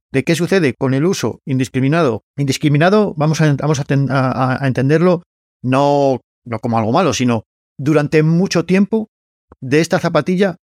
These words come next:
para no correr rápido. Entonces, claro, el hecho de correr lento con esta zapatilla implica mucho más gasto porque tienes que estabilizarte más,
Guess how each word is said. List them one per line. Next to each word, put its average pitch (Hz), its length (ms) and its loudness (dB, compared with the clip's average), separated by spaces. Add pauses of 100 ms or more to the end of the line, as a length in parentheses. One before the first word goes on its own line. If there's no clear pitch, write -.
(160)
para 131 180 0
no 139 120 2
correr 113 280 0
rápido. - 320 -6 (200)
Entonces, 127 380 -2 (540)
claro, 151 180 -2 (260)
el 113 140 -2
hecho 110 180 -2
de 113 80 0
correr 117 260 -2
lento 147 280 0
con 104 80 -4
esta 127 160 -4
zapatilla 170 460 -2
implica 123 460 -4 (280)
mucho 131 240 -4
más 113 220 0
gasto 151 480 -2
porque 113 240 -4
tienes 120 240 -2
que 101 80 -6
estabilizarte 101 560 -4
más, 165 220 -4